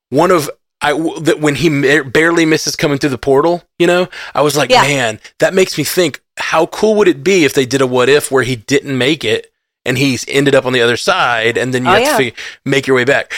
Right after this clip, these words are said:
Speaker 1: And it was, like, exactly what they did. I was like,
Speaker 2: <laughs>
Speaker 1: "Yes, they did the What If I recommended, like, a week ago." <laughs>
Speaker 2: I love it. I love it. I do.
Speaker 1: It's so fun.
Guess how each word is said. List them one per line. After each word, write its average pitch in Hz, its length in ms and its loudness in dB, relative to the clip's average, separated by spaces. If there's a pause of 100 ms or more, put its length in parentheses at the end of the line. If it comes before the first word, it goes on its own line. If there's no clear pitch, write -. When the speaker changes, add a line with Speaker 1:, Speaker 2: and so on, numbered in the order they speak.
Speaker 1:
And 156 100 2
it 160 40 0
was, 170 140 2
like, 156 160 0
exactly 139 600 -2
what 156 180 2
they 143 100 2
did. 139 320 4
I 151 40 4
was 147 120 0
like, 151 220 2
Speaker 2:
<laughs> - 80 -12 (400)
Speaker 1:
"Yes, 247 580 0 (280)
they 196 80 2
did 208 220 0
the 214 80 -2
What 202 160 2
If 196 200 2
I 180 100 -2
recommended, 202 580 2
like, 165 200 -2 (160)
a 175 60 2
week 202 220 -4
ago." 139 220 0
<laughs> - 40 4
Speaker 2:
I - 840 0
love 196 220 2
it. 185 280 -2 (100)
I 208 180 -2
love 156 200 -4
it. 151 260 -10
I - 140 -14
do. - 140 -20
Speaker 1:
It's - 100 -6
so 139 100 -4
fun. 107 200 -4